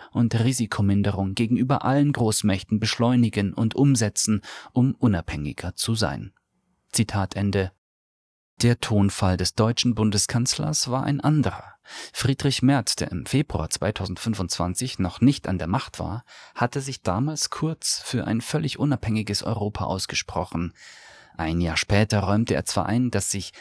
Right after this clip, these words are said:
eine Kluft zwischen Europa und den Vereinigten Staaten aufgetan hat und betonte seine Ablehnung der Trumpschen Ideologie. Zitat, „Der Kulturkampf der maga-Bewegung in den U S A ist nicht unserer.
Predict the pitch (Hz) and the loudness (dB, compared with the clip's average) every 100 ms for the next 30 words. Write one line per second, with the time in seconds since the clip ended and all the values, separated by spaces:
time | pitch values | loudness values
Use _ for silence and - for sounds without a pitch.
0 | - - 104 95 - - 104 143 - - | -10 0 2 2 -2 -2 0 0 -2 -4
1 | 98 - 98 90 87 101 131 - 90 - | -2 -2 -2 -2 0 -2 -2 -2 -2 -2
2 | 87 - 90 107 - 78 - 104 120 - | -6 -4 0 0 -2 -4 0 0 0 -2
3 | 85 131 - - 92 92 90 117 - - | 0 0 -2 -2 -2 -2 -2 -4 -6 -18
4 | - - - 95 - 101 - 147 170 113 | -20 -20 -8 -6 -4 -4 2 2 2 0
5 | 117 120 117 117 156 - 107 110 110 107 | -2 0 0 0 0 2 4 6 4 2
6 | - 131 139 - 107 - 123 127 135 - | 2 0 2 -2 -2 -2 0 0 0 0
7 | 127 76 98 _ _ - - 120 135 - | 0 0 -8 _ _ -4 -2 -2 -4 -8
8 | _ - - - - 110 120 113 156 202 | _ -20 -20 -6 -4 2 2 4 4 2
9 | - 147 156 - 123 104 101 107 - 80 | 2 0 0 2 4 4 4 2 0 -4
10 | 78 76 78 101 98 101 113 107 - 120 | -4 -4 -2 0 0 0 0 0 0 0
11 | 127 123 - - 135 - - 143 120 98 | 0 -2 0 2 2 2 2 4 4 0
12 | - | -6